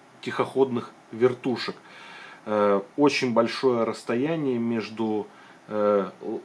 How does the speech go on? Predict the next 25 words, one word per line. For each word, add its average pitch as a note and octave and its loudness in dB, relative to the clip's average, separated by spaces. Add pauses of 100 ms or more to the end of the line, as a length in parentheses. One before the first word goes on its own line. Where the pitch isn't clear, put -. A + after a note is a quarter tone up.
ламелями, B2 4 (480)
<laughs> - -10 (260)
так, D3+ 2
по-моему, A2+ 0
они G#2+ -4
называются, A2 -6 (380)
вот B2 0
эти A#2+ -2
вот, G#2+ -2 (420)
э, G2+ 0 (360)
грани A#2+ 2 (280)
пластин A#2+ -2
охлаждения A2+ -2
между G#2+ -4
тепловыми A2 -4
трубками. B2+ -4 (720)
Э, G2+ 2
вернее C3 6
как, C3+ 2
здесь A2+ -6
просто - -2
ламели D#3 2
находятся, A#2 -4
а - -2
их E3+ -6